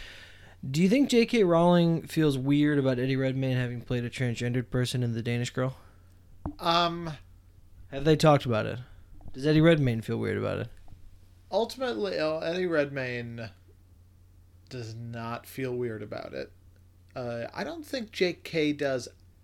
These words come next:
Speaker 2: either, because
Speaker 1: Mm.
Speaker 2: he was just acting. And I think she's very into pretend.
Speaker 1: Hmm.
Speaker 2: Uh,
Speaker 1: Mm-hmm.
Speaker 2: if Eddie Redmayne, uh, turned out to be a trans person,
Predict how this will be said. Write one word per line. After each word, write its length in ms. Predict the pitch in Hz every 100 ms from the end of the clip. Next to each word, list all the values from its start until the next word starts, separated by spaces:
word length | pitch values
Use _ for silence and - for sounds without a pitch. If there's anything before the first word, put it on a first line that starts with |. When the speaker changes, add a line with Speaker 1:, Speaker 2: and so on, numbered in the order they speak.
| - - - -
Speaker 2:
either, 540 | 127 156 160 208 233 214
because 460 | - 110 135 123
Speaker 1:
Mm. 40 | 123
Speaker 2:
he 60 |
was 220 | 113 110 -
just 340 | 123 110 - -
acting. 500 | 85 - - - - - - - - - -
And 120 | 135
I 100 | 127
think 240 | 120 147 139
she's 260 | - 123 117
very 400 | 131 131 131 127
into 200 | 123 120
pretend. 840 | - - - 160 147 113 - 113 - - -
Speaker 1:
Hmm. 220 | - - 143 -
Speaker 2:
Uh, 260 | 127 117 110 110 107 104 -
Speaker 1:
Mm-hmm. 380 | 120 120 104 107 117 - - - -
Speaker 2:
if 240 | 135 127 -
Eddie 260 | 151 143 139
Redmayne, 800 | 143 139 143 135 127 123 123 123
uh, 600 | - 113 113 113 - 113 - - - - - - - -
turned 240 | 123 117
out 180 | 110 104
to 100 | 113 -
be 360 | - 147 196 208
a 180 | 143 123
trans 460 | - 120 113 -
person, 580 | - - - - - -